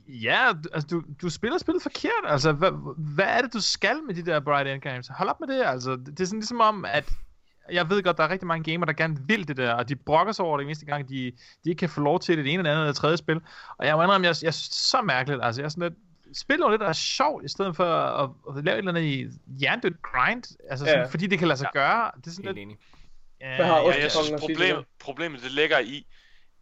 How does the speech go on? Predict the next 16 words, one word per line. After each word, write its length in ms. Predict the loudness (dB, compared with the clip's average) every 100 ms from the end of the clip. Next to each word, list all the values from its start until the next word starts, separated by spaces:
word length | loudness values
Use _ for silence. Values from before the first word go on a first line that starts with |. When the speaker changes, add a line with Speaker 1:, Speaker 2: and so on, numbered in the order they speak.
| -4
Speaker 3:
at 300 | -4 -4 -20 -20 -20 _ _ -6
hvis 240 | -4 -2
man 140 | -4 -2
har... 380 | 2 2 0 -8
Hvis 140 | -12
man, 100 | -14 -16 -10
det 60 | -4
er 40 |
ikke 140 | 0 2
alle, 160 | 2
der 100 | 2
har 100 | 0
tid 280 | -2 -8 -10
til 140 | -4 -2
at 160 | -2
spille 440 | -4 -4 -4 -4